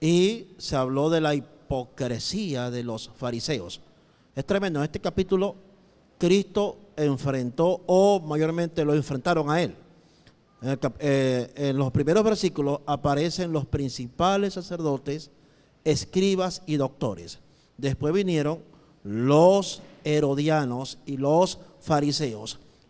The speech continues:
Y aquí que me tocó a mí están los saduceos. Ahí habían varias sectas judías, los herodianos, los saduceos, los fariseos. Cuando Cristo aparece en la historia, los saduceos, los fariseos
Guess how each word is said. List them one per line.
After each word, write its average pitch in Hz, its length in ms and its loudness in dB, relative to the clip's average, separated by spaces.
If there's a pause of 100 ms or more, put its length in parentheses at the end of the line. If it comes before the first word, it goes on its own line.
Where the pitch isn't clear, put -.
Y 147 140 2
aquí 165 380 -2
que 196 160 -6
me 147 100 -6
tocó 135 260 -4
a 190 40 -2
mí 180 320 -4
están 139 520 -4
los 147 200 0
saduceos. 208 920 -8 (500)
Ahí 131 240 -2
habían 165 600 2
varias 170 440 0
sectas 156 500 -6
judías, 160 500 -2 (320)
los 127 380 -4 (260)
herodianos, 135 720 0
los 131 180 -4
saduceos, 131 540 -4
los 143 120 -4
fariseos. 127 560 -6 (340)
Cuando 147 440 4
Cristo 233 360 2
aparece 202 400 -4
en 185 60 -4
la 185 40 -2
historia, 131 500 -2 (420)
los 120 320 2
saduceos, 175 800 -2 (220)
los 127 180 -4
fariseos 165 680 0